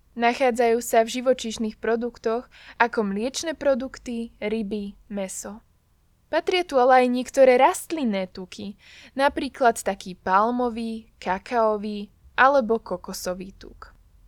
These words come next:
No a napokon transtuky sú tie najškodlivejšie.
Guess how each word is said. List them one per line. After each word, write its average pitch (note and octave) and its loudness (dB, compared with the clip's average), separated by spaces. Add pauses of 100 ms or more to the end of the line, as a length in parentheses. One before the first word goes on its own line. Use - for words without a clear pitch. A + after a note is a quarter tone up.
(140)
No D4 4
a C#4 10
napokon B3 2
transtuky A3+ 2
sú - -10
tie G#3+ -4
najškodlivejšie. G3 -6